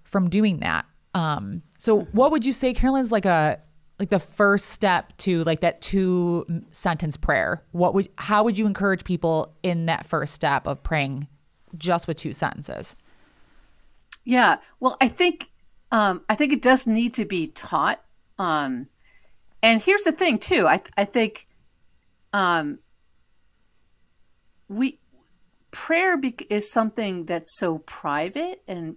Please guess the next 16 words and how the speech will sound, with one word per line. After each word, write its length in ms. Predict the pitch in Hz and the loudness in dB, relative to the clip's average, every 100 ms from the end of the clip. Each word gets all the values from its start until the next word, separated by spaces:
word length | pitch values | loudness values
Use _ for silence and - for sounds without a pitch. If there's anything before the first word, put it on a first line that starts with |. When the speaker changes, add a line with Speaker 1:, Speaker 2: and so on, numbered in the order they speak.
| _ | _
Speaker 2:
and 220 | 160 151 | -14 -14
personal 560 | - 170 160 - 240 277 - | -12 -10 -10 -8 -8 -8 -8
to 140 | 269 | -6
us 400 | 294 320 311 - - _ - _ - - - | -6 -6 -10 -14 -16 _ -20 _ -20 -20 -18
that, 500 | 180 175 156 151 - _ _ _ _ _ _ _ - | -6 -4 -2 -4 -6 _ _ _ _ _ _ _ -14
um, 500 | 170 143 131 - - _ _ _ _ _ - _ _ _ _ _ _ _ 214 208 | -10 -8 -10 -12 -18 _ _ _ _ _ -18 _ _ _ _ _ _ _ -18 -8
we 140 | 202 | -4
don't, 320 | 202 196 180 - _ - | -2 -2 -6 -12 _ -10
we 120 | 202 | -8
don't 200 | 202 180 | -8 -8
think 260 | 202 202 | -8 -8
we 100 | 185 | -8
need 240 | 170 165 185 | -6 -8 -8
to 120 | 226 | -10
be 420 | 233 233 226 214 _ | -6 -4 -6 -10 _
taught 640 | - 190 190 233 - - | -4 0 0 -2 -8 -20